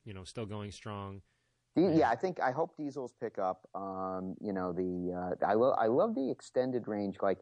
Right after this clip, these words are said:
Speaker 2: what, um, Chevy did with the Volt. And, you know, look at Matt Farah bought a Volt, and people thought, "Wow, you know,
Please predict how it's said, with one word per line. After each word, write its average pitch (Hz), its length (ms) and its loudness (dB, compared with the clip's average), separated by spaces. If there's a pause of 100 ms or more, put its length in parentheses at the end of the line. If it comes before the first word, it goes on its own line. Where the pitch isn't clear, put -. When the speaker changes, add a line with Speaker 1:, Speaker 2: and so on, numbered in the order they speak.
(340)
Speaker 2:
what, 104 420 2 (320)
um, 92 580 -2 (320)
Chevy 117 440 2
did 101 200 2
with 92 140 -2
the 87 80 -8
Volt. 85 400 2
And, 95 180 -2
you 120 60 0
know, 110 100 0
look 98 180 0
at - 160 -8
Matt 101 280 0
Farah 95 260 4
bought 85 180 0
a 78 40 -6
Volt, 76 300 -4
and 76 80 -20
people - 240 -4
thought, 71 260 -8 (240)
"Wow, 117 320 -6 (480)
you 87 80 -10
know, 71 80 -10